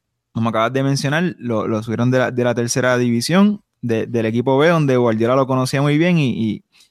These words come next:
y luego tuvo que primero disputarse su puesto. Luego se ficha a Macherano, a Alexón, que ahora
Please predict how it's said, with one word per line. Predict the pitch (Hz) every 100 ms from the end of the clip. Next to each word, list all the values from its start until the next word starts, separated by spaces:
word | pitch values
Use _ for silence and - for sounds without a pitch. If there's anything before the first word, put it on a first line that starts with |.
| _
y | 110
luego | 107 147
tuvo | 123 123 123
que | 135
primero | 127 127 131 151
disputarse | 139 - 123 113 117 - 131 127 -
su | - 117
puesto. | 104 98 - 85 _ _ _ -
Luego | 120 139 185 214 185 - -
se | - 131
ficha | 131 135 165 147 131 135 131 127
a | 123
Macherano, | 123 120 123 123 160 185 180 175 -
a | 110
Alexón, | 113 - - 160 190 190
que | - 143
ahora | 131 143 175 175